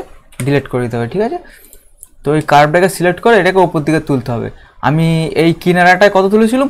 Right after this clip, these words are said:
পয়েন্ট টু, তাই তো? তো আগে আমি এটা পয়েন্ট টু ওপর দিকে তুলে নিই, ঠিক আছে? স-, level হয়ে গেল। এইবার আমাকে table করতে হবে, table। মানে এই যে রাউন্ডের ওই ওপরের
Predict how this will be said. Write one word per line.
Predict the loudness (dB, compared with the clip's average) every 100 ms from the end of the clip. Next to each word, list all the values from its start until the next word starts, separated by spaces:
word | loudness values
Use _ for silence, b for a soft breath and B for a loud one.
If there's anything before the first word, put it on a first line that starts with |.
| 2
পয়েন্ট | 2 2 2
টু, | 0
তাই | 2 2 0
তো? | -4 -6 b -4
তো | -2
আগে | 0
আমি | 0 0
এটা | 0 0
পয়েন্ট | 0 0 0
টু | 0
ওপর | 0 -2
দিকে | -2 -2
তুলে | 0 2 0
নিই, | -2 -6
ঠিক | -2 -2
আছে? | -2 -10 B B B
স-, | -14 -4 0
level | 4 6 4
হয়ে | 4 4
গেল। | 4 2 0
এইবার | 4 4 4
আমাকে | 4 2 4
table | 4 4 2
করতে | -2 -2 -6
হবে, | -4 -2
table। | -2 -2 -6 b b b -4
মানে | -2 0
এই | 4
যে | 4 4
রাউন্ডের | 2 2 6 8
ওই | 6 4
ওপরের | 2 2 2